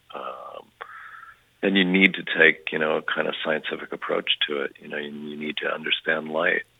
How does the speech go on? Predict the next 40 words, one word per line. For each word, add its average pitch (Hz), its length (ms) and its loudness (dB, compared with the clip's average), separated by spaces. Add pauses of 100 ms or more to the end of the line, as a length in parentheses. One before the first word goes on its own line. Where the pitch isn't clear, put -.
(120)
you 76 80 -6
know, 73 400 -6
like, 73 240 -6 (460)
you - 80 -10 (100)
stand 82 240 -2
out 80 140 -2
on 80 120 -4
a 76 60 -4 (100)
street 85 440 4 (320)
and 76 200 -4
the 78 60 -4
light 78 320 2 (120)
is 78 120 -8
coming 78 300 -6
down 76 280 0
and 76 140 -4
hitting, 82 460 -4
hitting 80 360 -4
your 78 120 -2
back, 80 380 6 (800)
uh, 76 580 0
over 85 200 -4
your 82 140 4
left 80 200 4 (120)
shoulder. 90 280 6
It's - 140 2
also 82 340 -2 (220)
hitting 78 240 -4
the 73 60 -4
ground. 80 420 2
The 76 60 -2
light's 80 340 4
bouncing 80 360 2
back 80 260 2 (100)
up 82 160 2
and - 100 -2
it's - 200 -6
hitting 82 180 2
the 80 60 0
wall 80 480 4